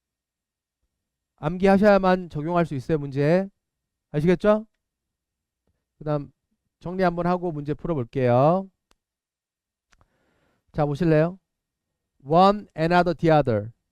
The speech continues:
대명사와 형용사가 둘 다 될 수 있다는 점을 꼭 기억해 주시고요. 원준 씨 적어주세요.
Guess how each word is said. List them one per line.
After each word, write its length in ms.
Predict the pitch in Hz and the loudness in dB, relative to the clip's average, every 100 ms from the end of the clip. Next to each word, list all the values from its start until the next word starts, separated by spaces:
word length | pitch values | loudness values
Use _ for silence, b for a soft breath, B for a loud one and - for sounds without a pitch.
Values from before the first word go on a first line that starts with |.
| _ _ _ _ _ _ _ _ _ _ _ _ _ _ _ _ _ _ _ _ _ _ _ _ _ _ _ _ _ - | _ _ _ _ _ _ _ _ _ _ _ _ _ _ _ _ _ _ _ _ _ _ _ _ _ _ _ _ _ -4
대명사와 1040 | 170 185 190 185 175 165 156 175 180 196 _ _ _ _ _ _ | -2 0 0 -2 -2 0 2 0 0 -6 _ _ _ _ _ _
형용사가 840 | - 190 190 180 160 147 160 175 190 _ _ _ _ _ _ | -14 -8 -8 -2 -2 2 0 0 -6 _ _ _ _ _ _
둘 200 | 165 165 | -8 0
다 160 | 170 165 | 2 4
될 180 | 143 | 2
수 100 | 131 | 0
있다는 380 | 139 - 139 131 | -6 -4 -6 -4
점을 300 | 123 120 147 | -6 -6 -6
꼭 260 | 156 165 151 | -10 -12 -12
기억해 340 | - 135 127 135 | -8 -6 -4 -6
주시고요. 480 | 113 127 143 190 214 _ _ _ _ _ _ _ _ _ _ _ _ _ _ _ _ _ _ | -8 -6 -4 -4 -8 _ _ _ _ _ _ _ _ _ _ _ _ _ _ _ _ _ _
원준 220 | 143 160 | -14 -12
씨 120 | 165 | -10
적어주세요. 560 | 147 147 147 135 151 165 | -4 -4 -4 -4 -6 -6